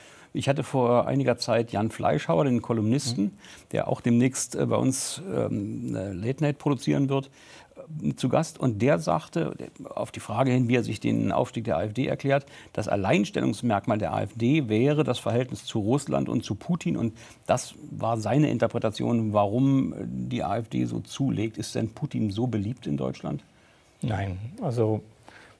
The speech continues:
Speaker 2: das, es stimmt, dass die, äh, A-F-D-Wähler im Blick auf Sanktionen und im Blick auf Waffenlieferungen,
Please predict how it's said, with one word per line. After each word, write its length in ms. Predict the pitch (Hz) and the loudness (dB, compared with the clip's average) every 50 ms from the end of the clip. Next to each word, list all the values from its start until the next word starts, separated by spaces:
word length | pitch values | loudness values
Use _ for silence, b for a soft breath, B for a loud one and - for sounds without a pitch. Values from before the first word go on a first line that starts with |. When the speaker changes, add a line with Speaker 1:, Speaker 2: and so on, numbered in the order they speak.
| _ - 480 - - _ - | _ -20 -20 -20 -16 _ 0
Speaker 2:
das, 380 | 240 240 - - - - - - | 0 0 0 -2 -6 -8 -6 -4
es 240 | 208 147 - - - | -2 -2 -2 -4 -2
stimmt, 380 | - - 190 202 247 - - | 2 4 4 6 4 4 2
dass 300 | 120 120 - - - - _ | 0 0 0 -4 -8 -10 _
die, 460 | - 131 110 107 107 107 113 110 107 | -6 -4 -2 -2 -2 -4 -4 -4 -6
äh, 440 | 107 110 107 107 101 98 101 113 110 95 b b b b b b b b b _ _ _ _ _ _ _ _ - | -6 -4 -4 -2 -2 -2 -2 -4 -8 -12 b b b b b b b b b _ _ _ _ _ _ _ _ 0
A-F-D-Wähler 1120 | 120 110 110 120 113 - - - - 127 120 117 104 101 104 110 123 156 185 190 180 165 156 B B B B B B B B _ | 2 2 4 2 0 -2 -8 -8 -4 -2 -2 0 2 4 6 8 8 8 8 8 6 4 2 B B B B B B B B _
im 140 | - 151 120 | -4 -4 -2
Blick 220 | - 127 139 131 - | 0 0 0 2 2
auf 200 | 113 104 104 - | 0 0 -2 -4
Sanktionen 880 | - 101 98 101 - - - - 143 143 156 151 151 131 131 - 110 | -4 -4 -4 -4 -6 -4 0 2 4 4 6 4 4 2 0 -2 -2
und 60 | 101 | -2
im 60 | 95 | -2
Blick 260 | 95 - 123 120 - | -2 -2 -4 -4 -4
auf 380 | - - 92 92 - - - - - | -6 -6 -8 -8 -12 -16 -18 -4 -2
Waffenlieferungen, 1040 | 135 127 - - - 147 135 160 147 135 - - 139 143 139 139 135 127 127 117 | 0 0 2 2 2 2 4 2 0 0 -2 -4 -4 -4 -2 0 0 0 0 -2